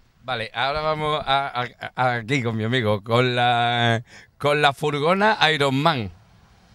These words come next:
Porque yo veo por ahí por Rota una, una, una gran furgoneta Mercedes muy bien preparada, ¿no? Con una pegatina en el capó pre-, preciosa de Iron Man. ¿Esa es la que te va a llevar a Niza?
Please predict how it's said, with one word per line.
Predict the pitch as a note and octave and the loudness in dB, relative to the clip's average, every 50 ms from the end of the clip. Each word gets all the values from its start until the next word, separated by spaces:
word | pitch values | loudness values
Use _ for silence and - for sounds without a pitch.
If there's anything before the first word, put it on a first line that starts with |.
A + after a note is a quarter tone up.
| - - | -10 -2
Porque | C3+ C3+ C3+ A2+ C3 C3 | 0 0 2 2 0 2
yo | C3+ D3 D#3+ | 2 2 4
veo | E3 E3 D#3+ D3 | 4 2 2 2
por | D3 D3 | 2 2
ahí | D3 D3 D3 | 2 2 2
por | C3+ C#3+ C#3 | 2 2 2
Rota | C#3 D3 C#3+ C#3 C#3 | 2 0 0 0 -2
una, | C3+ C#3 C#3 C3 C#3 C#3+ | -2 -2 -4 -6 -6 -4
una, | - C3+ C#3 C#3 C3 C3+ C3+ C3 C3 - | -2 0 2 2 2 2 2 0 0 -2
una | B2 C3 C3 C3 C3 C3 C3 C3 C3 C3 C3 B2+ B2 | -4 -8 -8 -8 -10 -10 -10 -8 -8 -8 -8 -8 -8
gran | B2+ C3 C#3 C3+ A#2+ | -8 -8 -8 -8 -10
furgoneta | - B2+ B2 B2 B2+ C3+ B2+ B2 B2 | -12 -12 -10 -6 -6 -4 -2 -2 0
Mercedes | B2+ A#2 A2 G2 C3+ C3+ B2+ A#2+ | 0 0 -2 -2 -4 -4 -4 -4
muy | A#2+ B2+ B2 | -4 -4 -4
bien | B2 B2+ B2 A2+ | -4 -4 -6 -6
preparada, | B2 B2 B2 A2+ A#2+ C3 D#3 F3 F#3+ A#3+ A3+ | -6 -6 -6 -4 -2 -4 -2 -2 -4 -6 -6
¿no? | C#3 D3 G#3+ C#4 _ - - C3+ B2+ A2 - _ | -6 -8 -10 -10 _ -20 -20 -20 -20 -20 -20 _
Con | - - C3+ B2+ B2+ B2 C3 | -8 -2 0 0 2 2 0
una | C#3+ D#3 D3+ C#3 D3 D3 D3+ D3+ | 0 -2 -4 -6 -6 -6 -6 -6
pegatina | C#3 C#3+ C#3+ C3+ C3+ C3+ C3 A2+ C#3 D3 D3+ C#3+ C#3+ C#3 C3+ | -4 -4 -4 0 0 0 0 0 -2 -2 -2 0 0 0 0
en | C3+ C#3 | 0 -2
el | C3+ C3+ C3 C3 C3+ C3 C3 C3 C3 C3 B2+ B2 B2 C3 C3 _ F#3 - - | -2 -2 -2 -2 -2 -2 -2 -2 -4 -6 -6 -8 -12 -12 -14 _ -20 -20 -12
capó | - C3 B2 A2+ B2 C#3+ D3 C#3+ C3+ | -8 -8 -8 -8 -6 -4 -2 -2 -2
pre-, | A#2+ C3+ B2+ C3 - - B2 | -4 -4 -6 -6 -6 -8 -10
preciosa | - B2+ B2+ A#2+ - - D3 C#3+ A#2+ C3+ B2+ | -10 -8 -8 -8 -8 -8 -8 -8 -4 -4 -4
de | A#2+ A#2+ B2 C3+ C#3+ | -2 0 0 0 0
Iron | C#3+ C#3 C3 C3+ | 0 0 -2 -2
Man. | C#3+ D#3 F#3 G#3+ G#3+ G#3+ _ _ _ _ _ _ _ _ _ _ - | 0 0 -2 -2 -4 -8 _ _ _ _ _ _ _ _ _ _ -4
¿Esa | - C#3+ E3+ F3+ | -2 0 2 2
es | F#3 | 2
la | F#3 | 2
que | F3+ F#3 | 2 2
te | F3+ F3+ | 2 2
va | F3+ | 0
a | F3+ | 0
llevar | F3+ F3 F3+ | 0 0 0
a | F#3+ | -2
Niza? | G#3+ G#3 - C4 B3 A3 | -2 -4 -6 -8 -10 -10